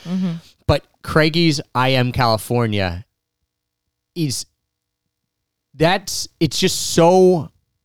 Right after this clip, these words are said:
Speaker 2: awesome, and it's it's so evocative of everything you would think about in California and dreaming of being in California, especially a kid growing up on the East Coast.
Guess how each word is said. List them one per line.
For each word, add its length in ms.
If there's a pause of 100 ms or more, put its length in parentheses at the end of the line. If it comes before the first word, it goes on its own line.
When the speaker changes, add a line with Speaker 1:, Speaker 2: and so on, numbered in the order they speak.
Speaker 2:
awesome, 480 (100)
and 320 (460)
it's 420 (1000)
it's 100
so 240
evocative 840 (140)
of 420 (680)
everything 420
you 100
would 120
think 220
about 260
in 80
California 680
and 220
dreaming 500
of 100
being 280
in 40
California, 460
especially 360
a 40
kid 260
growing 280
up 120
on 80
the 180
East 160
Coast. 360